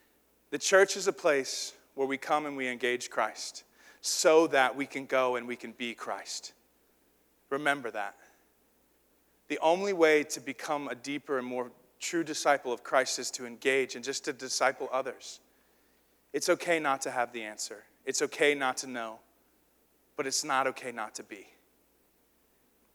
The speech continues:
It's not okay not to be Christ. And I'm hoping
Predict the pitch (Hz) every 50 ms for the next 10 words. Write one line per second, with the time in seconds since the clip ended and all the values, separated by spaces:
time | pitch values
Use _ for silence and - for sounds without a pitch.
0 | _ _ _ _ _ _ - 131 - - 156 151 147 156 160 151 131 - 156 139
1 | 131 127 123 127 120 120 120 - - 127 120 123 120 113 - - 113 - - -
2 | - - - - - _ _ _ _ _ _ _ _ _ _ _ _ _ _ _
3 | _ _ _ _ _ _ _ _ _ _ _ _ _ _ _ _ _ _ _ _
4 | _ _ _ _ _ _ _ _ _ _ _ _ _ _ _ - 143 156 156 165
5 | 170 165 - - 165 160 156 143 - 127 110 98